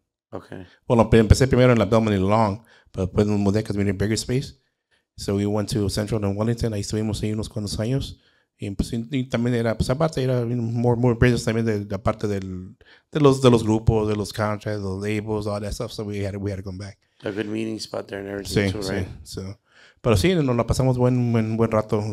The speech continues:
Speaker 2: viajando aquí en Estados Unidos. Pretty much, gracias a Dios, recorrimos también all, almost,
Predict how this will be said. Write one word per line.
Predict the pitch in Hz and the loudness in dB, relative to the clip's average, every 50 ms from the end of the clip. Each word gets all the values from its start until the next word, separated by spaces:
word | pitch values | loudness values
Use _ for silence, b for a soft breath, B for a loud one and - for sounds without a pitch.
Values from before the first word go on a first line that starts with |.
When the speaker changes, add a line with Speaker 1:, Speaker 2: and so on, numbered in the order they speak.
| 101 104 | -8 -4
Speaker 2:
viajando | 104 101 92 98 101 104 107 107 110 110 101 | -2 -2 0 0 0 -2 -2 -2 -2 -2 -4
aquí | 95 - 104 104 | -4 -4 -4 -4
en | 101 | -4
Estados | 95 - 107 95 107 | -2 -2 -2 -2 -2
Unidos. | 104 101 101 107 110 110 - - b b b b b b b b b _ | -4 -4 -4 -4 -4 -4 -6 -8 b b b b b b b b b _
Pretty | - 170 151 | 0 2 2
much, | 139 139 131 - - | 4 4 4 4 2
gracias | 123 117 - 117 | 2 2 2 2
a | |
Dios, | 110 113 107 | 2 2 2
recorrimos | 113 110 - 101 104 107 107 101 - 113 - | 0 -2 -2 -2 0 0 0 0 -2 -4 -4
también | - 104 101 104 101 98 98 101 | -2 -2 -2 0 -2 -2 -2 -2
all, | 101 98 98 - - | -2 -2 -4 -4 -4
almost, | 117 104 107 104 98 - - - - - - _ | -2 0 0 0 -2 -2 -6 -8 -12 -16 -20 _